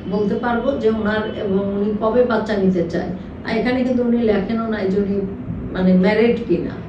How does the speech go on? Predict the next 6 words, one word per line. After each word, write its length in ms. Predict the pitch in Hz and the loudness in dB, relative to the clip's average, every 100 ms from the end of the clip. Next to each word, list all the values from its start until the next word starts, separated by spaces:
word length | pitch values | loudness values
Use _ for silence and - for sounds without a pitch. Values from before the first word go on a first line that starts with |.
| - - - - 175 | -12 -14 -12 -10 -4
যদি 240 | 180 202 226 | 0 2 4
উনি 160 | 233 | 6
ম্যারিড 520 | 233 220 208 247 226 254 | 6 6 6 6 4 4
হয়ে 100 | 254 | 2
থাকে 380 | 247 240 247 - - - - | 2 -2 -2 -4 -6 -12 -8
তাহলে 420 | 254 262 262 262 | -4 -2 0 -2